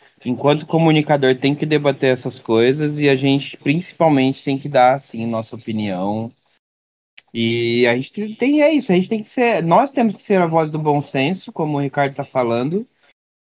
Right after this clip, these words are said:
pra, pra que a gente possa passar uma mensagem boa pra quem tá nos ouvindo. A gente tem que lembrar que o termo influenciador, ele tem muito mais peso do que a gente julga que, do que tem, né? Vira, virou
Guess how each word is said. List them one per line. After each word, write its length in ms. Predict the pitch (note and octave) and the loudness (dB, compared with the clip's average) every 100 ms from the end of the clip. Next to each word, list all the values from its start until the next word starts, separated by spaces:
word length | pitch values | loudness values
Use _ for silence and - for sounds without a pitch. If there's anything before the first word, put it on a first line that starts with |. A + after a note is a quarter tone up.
| _ _ _ _ _ _ _ | _ _ _ _ _ _ _
pra, 420 | C#3 D3 D#3+ E3+ - | 2 4 4 0 -6
pra 140 | - D#3+ | -4 -2
que 120 | - | -2
a 40 | |
gente 200 | D#3+ E3 | -2 -2
possa 300 | E3+ F3 E3 | -2 -2 -2
passar 320 | D#3 F3 - F3 | -2 -2 2 2
uma 80 | |
mensagem 420 | F#3 F#3 F#3+ F3+ F3+ | 2 0 0 0 0
boa 280 | C#3+ C#3+ | 0 0
pra 140 | F3+ F#3 | -2 -6
quem 160 | G3 | -8
tá 120 | F3+ F#3 | -4 0
nos 180 | F#3 F3+ | 0 0
ouvindo. 420 | G3+ D3+ C3 A#2 | 0 0 0 0
A 60 | |
gente 500 | A2 A#2 - D3 D3 - _ _ _ | -4 -8 -8 -8 -8 -10 _ _ _
tem 100 | C#3+ | -12
que 120 | C#3 D3+ | -4 0
lembrar 320 | C#3+ C3 C3+ | 2 2 2
que 100 | E3 | -2
o 60 | |
termo 380 | D3+ D3+ D#3+ D3+ | 2 4 6 6
influenciador, 1160 | D#3+ F#3+ - F#3 F3+ - E3 C#3+ A#2+ C3+ E3 F3+ D3+ | 4 2 2 2 2 2 0 2 2 4 4 2 0
ele 220 | C#3+ D3 | 0 0
tem 200 | D#3 D3+ | 0 2
muito 380 | D3 D#3 F#3 G#3 | 4 2 2 2
mais 280 | G3+ F#3+ - | 2 0 -4
peso 540 | - D3+ E3+ E3+ F3+ - - - _ - | 2 2 2 0 -2 -4 -16 -20 _ -6
do 120 | C#3+ | -4
que 120 | D3 | 0
a 60 | D3+ | 0
gente 420 | C#3+ D3+ C#3 D3+ | 0 -2 -4 -8
julga 280 | C#3 C#3+ C#3+ | -6 -4 -4
que, 140 | C#3+ | -6
do 160 | D3+ C#3+ | -6 -6
que 100 | C#3+ | -8
tem, 260 | D#3 B2+ A2+ | -4 -2 0
né? 240 | A2 A2 | -2 -6
Vira, 420 | A2 A#2 B2+ A#2+ | -8 -6 -4 -6
virou 260 | A2 A#2+ B2+ | -8 -8 -8